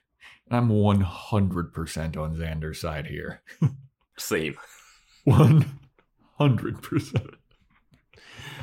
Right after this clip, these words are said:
Speaker 1: So Anya's, like, talking to Xander, and she's like, "Why can't we do it now? Why can't we announce that we're engaged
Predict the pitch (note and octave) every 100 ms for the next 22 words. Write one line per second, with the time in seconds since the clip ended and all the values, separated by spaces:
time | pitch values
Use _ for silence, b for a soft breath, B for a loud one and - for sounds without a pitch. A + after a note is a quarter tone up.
0 | B B B B B B B B B B
1 | B E2+ B B B - C3+ C#3 C3+ C#3
2 | D#3 C#3+ A#2+ A2+ A2 G#2+ G#2+ B2+ A2 A2
3 | A#2 G#2 G2 A2 A#2+ A2 G2+ G2 G2+ G2+
4 | G2 G2+ A2 C#3 C#3+ D#3 D3+ D3 C3+ C3+
5 | A#2 B2 C3+ C3 G2+ A#2 G#2+ F#2 - G2
6 | G#2 A#2 - B2 - B2 A2 G#2 G#2 A2
7 | - G#2+ A#2 G#2+ G2+ F#2+ G#2 G#2 F#2+ F#2+